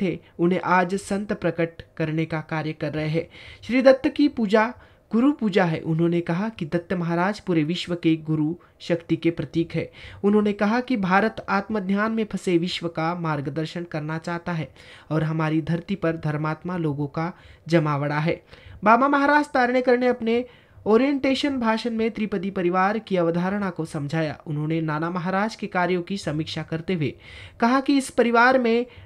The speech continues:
नाना की सफलता की छवि है। उन्होंने कहा कि त्रिपदी परिवार न केवल धार्मिक और आध्यात्मिक क्षेत्र में बल्कि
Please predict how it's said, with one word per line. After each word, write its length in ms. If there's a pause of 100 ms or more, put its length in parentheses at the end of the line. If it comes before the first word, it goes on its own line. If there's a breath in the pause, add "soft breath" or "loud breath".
नाना 360
की 120
सफलता 520
की 140
छवि 320
है। 200
उन्होंने 380
कहा 280
कि 140
त्रिपदी 420
परिवार 520 (380 loud breath)
न 160
केवल 260
धार्मिक 560
और 120
आध्यात्मिक 640
क्षेत्र 360
में 240
बल्कि 420